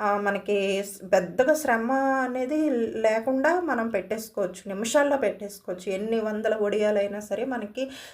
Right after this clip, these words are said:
చాలా సింపుల్గా అయిపోతాయండి, చాలా సులువుగా అయిపోతాయి. మనకి ఆరిన తర్వాత కూడాను చాలా బాగా వచ్చేస్తాయండి. ఆ, మీకు ఎవరైనా కొత్తగా పెట్టే వాళ్ళకు ఉంటే, పెట్టే వాళ్ళు ఉంటే కనుక వాళ్ళకైతే ఈ వీడియో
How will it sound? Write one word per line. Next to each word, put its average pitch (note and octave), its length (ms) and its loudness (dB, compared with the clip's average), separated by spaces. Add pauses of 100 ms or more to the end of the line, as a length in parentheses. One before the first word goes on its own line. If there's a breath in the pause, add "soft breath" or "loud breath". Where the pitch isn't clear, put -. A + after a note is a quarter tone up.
(180 loud breath)
చాలా A3 160 6
సింపుల్గా C4+ 880 0
అయిపోతాయండి, A3 800 0 (120)
చాలా G#3 160 2
సులువుగా G#3+ 580 2
అయిపోతాయి. A3+ 760 0
మనకి A#3 380 -2
ఆరిన A#3 500 2
తర్వాత B3+ 460 0
కూడాను G#3+ 520 0 (140)
చాలా G#3 360 -2
బాగా A#3 320 0
వచ్చేస్తాయండి. F#3+ 840 -4 (500 loud breath)
ఆ, F#3+ 340 2
మీకు G#3+ 400 2
ఎవరైనా G#3+ 420 2
కొత్తగా A#3+ 420 -2
పెట్టే A#3 320 -2
వాళ్ళకు A#3 320 0
ఉంటే, A3 380 0 (140)
పెట్టే A3+ 480 2
వాళ్ళు G#3 240 2
ఉంటే G3+ 260 -4
కనుక G#3 260 -6
వాళ్ళకైతే G#3 640 0
ఈ B3+ 100 0
వీడియో G#3+ 340 -2